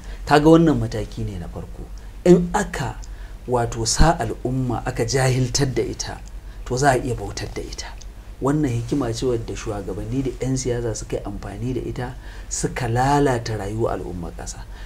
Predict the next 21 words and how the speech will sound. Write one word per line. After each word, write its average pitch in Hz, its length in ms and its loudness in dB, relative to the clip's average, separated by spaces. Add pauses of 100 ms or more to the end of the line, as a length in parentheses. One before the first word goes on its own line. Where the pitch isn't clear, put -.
(100)
Sa'in 220 500 6
nan 160 140 8
sai 175 140 4
aka 175 220 2
zo 147 120 0
aka - 240 -2
sa 120 260 -2
tsananin 180 640 4
talauci 175 520 10
a - 60 2
cikin 104 280 -6
ƙasar. 95 300 -4 (600)
Duk 170 180 12
manufofi 208 600 8
da - 100 2
ake 135 240 0
fito 127 360 0
da 104 100 2
su 87 260 -4 (480)
a 101 100 -4
ƙasar, - 420 2